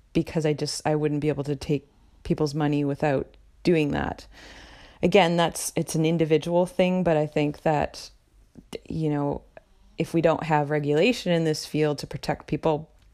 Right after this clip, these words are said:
then it's gotta come from within, and it's gotta come from within the industry and, and each of us as trainers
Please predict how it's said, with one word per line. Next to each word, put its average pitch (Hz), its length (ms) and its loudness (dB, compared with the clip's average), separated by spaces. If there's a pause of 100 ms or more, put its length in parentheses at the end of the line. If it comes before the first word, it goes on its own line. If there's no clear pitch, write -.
(420)
then 151 280 2
it's - 180 -4
gotta 151 220 0
come 156 260 0
from 147 220 0
within, 147 560 0
and 147 120 0
it's - 140 -8
gotta 143 220 -2
come 143 180 -2
from 139 160 -2
within 170 300 0
the 165 100 2
industry 147 540 -2
and, 143 260 -2 (360)
and 143 420 -2
each 160 240 -2
of 139 100 -2
us 147 300 -2
as 143 200 -4
trainers 143 640 -4